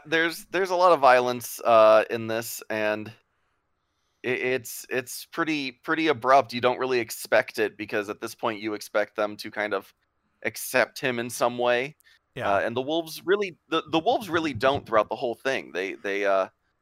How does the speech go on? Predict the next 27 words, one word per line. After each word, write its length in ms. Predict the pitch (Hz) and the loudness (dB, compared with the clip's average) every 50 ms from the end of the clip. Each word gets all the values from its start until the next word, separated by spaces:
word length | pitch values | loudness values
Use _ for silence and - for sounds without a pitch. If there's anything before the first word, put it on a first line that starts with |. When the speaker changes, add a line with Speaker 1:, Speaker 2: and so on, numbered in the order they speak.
| _ _ _ _ _ _ _ - | _ _ _ _ _ _ _ -6
Speaker 1:
they 180 | 110 107 107 92 | -6 -6 -6 -6
see 280 | - - - 123 120 | -12 -12 -10 -6 -6
him 120 | 120 117 117 | -2 0 0
as 140 | 113 101 | 0 0
an 60 | 107 110 | 0 0
outsider 360 | 104 104 - 135 110 98 101 | 0 0 0 -2 -2 -4 -4
because 240 | - - 113 101 - | -8 -8 -12 -12 -10
he 120 | 107 104 | -8 -8
is 120 | 104 98 | -8 -8
a 40 | - | -8
human, 420 | - - 120 120 113 98 80 110 _ _ _ _ _ _ _ _ - | -14 -10 -10 -10 -10 -10 -14 -20 _ _ _ _ _ _ _ _ -10
uh, 160 | 90 95 95 87 | -6 -6 -6 -6
even 260 | 98 110 101 107 101 | -8 -8 -10 -6 -2
though 160 | 104 101 98 | -2 -2 -2
he 240 | 104 - 113 113 107 | -2 -8 -6 -4 -4
is 120 | 104 101 | -4 -6
a, 60 | 107 | -8
trying 500 | - - - - - - 117 104 101 104 98 | -12 -14 -16 -14 -8 -4 -4 -4 -4 -4 -8
to 60 | 98 | -8
work 280 | 101 104 104 104 _ - | -4 -4 -4 -4 _ -8
with 180 | 107 - _ | -12 -10 _
them 300 | - 101 98 95 98 98 | -2 0 0 0 -4 -6
and, 120 | 95 95 - | -12 -12 -10
and 160 | - 92 101 | -12 -12 -12
trying 420 | - - 110 95 92 92 95 98 | -10 -6 -6 -4 -4 -6 -8 -12
to, 500 | - - 110 98 95 95 95 95 95 78 - | -16 -14 -12 -10 -10 -10 -10 -10 -10 -8 -4
uh, 320 | 87 92 92 90 87 85 | -2 0 2 2 2 0